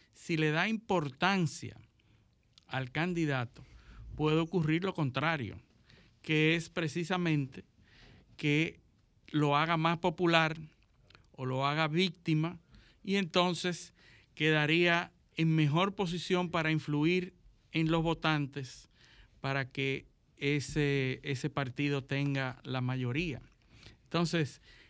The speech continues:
es un problema, eh, que se le puede revertir y es delicado utilizar esa estrategia de, eh, victimizar a Trump. De hecho, ya hay,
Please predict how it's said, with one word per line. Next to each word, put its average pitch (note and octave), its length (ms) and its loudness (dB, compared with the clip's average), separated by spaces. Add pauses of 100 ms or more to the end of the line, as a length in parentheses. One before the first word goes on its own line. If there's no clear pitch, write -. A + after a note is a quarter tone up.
(140)
es F#3+ 160 2
un G#3 280 2
problema, D#3+ 920 0 (200)
eh, B2+ 480 -2
que D3 120 0
se C#3+ 160 -2
le C#3 100 -2
puede D#3+ 320 0
revertir A#2+ 720 -6 (520)
y A#2+ 220 -4
es B2+ 300 -4
delicado C3+ 960 -2
utilizar C#3 720 -4
esa C#3 260 -4
estrategia D3 580 0
de, B2+ 240 -2 (520)
eh, B2 240 -4
victimizar C3+ 1080 -2
a B2 100 -8
Trump. G#2+ 320 -6 (260)
De D3+ 200 2
hecho, C3+ 320 -4 (420)
ya E3 440 0
hay, B3 280 -4